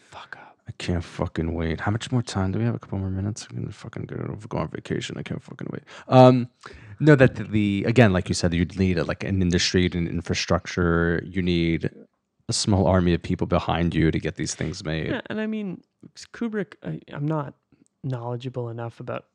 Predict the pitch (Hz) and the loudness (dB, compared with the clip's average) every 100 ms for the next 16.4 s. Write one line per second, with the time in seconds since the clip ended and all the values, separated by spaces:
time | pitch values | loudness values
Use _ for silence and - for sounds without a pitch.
0 | _ - 110 - - - - - - 117 | _ -16 -14 -16 -16 -18 -14 -14 -12 -10
1 | 110 - 127 123 123 131 123 - 131 127 | -8 -6 -6 -6 -6 -8 -8 -6 -4 -4
2 | - 113 113 107 - 107 - - - - | -8 -10 -10 -10 -12 -12 -12 -12 -12 -12
3 | _ _ _ - _ _ _ _ _ _ | _ _ _ -20 _ _ _ _ _ _
4 | _ _ _ _ _ _ _ 127 - _ | _ _ _ _ _ _ _ -16 -16 _
5 | _ _ _ 139 - 127 120 120 - 117 | _ _ _ -16 -6 -6 -4 -10 -6 -6
6 | - 127 107 110 107 107 - _ - 107 | -6 -14 -14 -10 -10 -10 -14 _ -12 -12
7 | 113 110 _ 123 - - - 135 113 107 | -10 -14 _ -16 -16 -20 -14 -10 -8 -8
8 | 113 113 123 117 107 143 143 131 120 - | -8 -8 -6 -8 -8 -8 -6 -6 -6 -12
9 | _ _ _ _ _ _ _ _ _ - | _ _ _ _ _ _ _ _ _ -4
10 | 160 117 127 _ _ 127 127 - _ _ | -4 -4 -10 _ _ -6 -6 -6 _ _
11 | - 131 117 - _ _ _ _ _ _ | -8 -6 -6 -12 _ _ _ _ _ _
12 | _ _ _ _ - 165 151 131 131 127 | _ _ _ _ -8 -2 -2 -2 -4 -4
13 | 127 120 113 113 127 139 - 117 113 113 | -4 -6 -8 -6 -6 -8 -12 -8 -8 -8
14 | 120 113 110 107 131 - 117 101 - 135 | -10 -12 -14 -14 -16 -18 -16 -16 -12 -10
15 | 147 143 120 113 107 - 127 - 113 - | -8 -10 -10 -10 -10 -10 -10 -10 -12 -12
16 | - 104 110 135 | -16 -14 -12 -12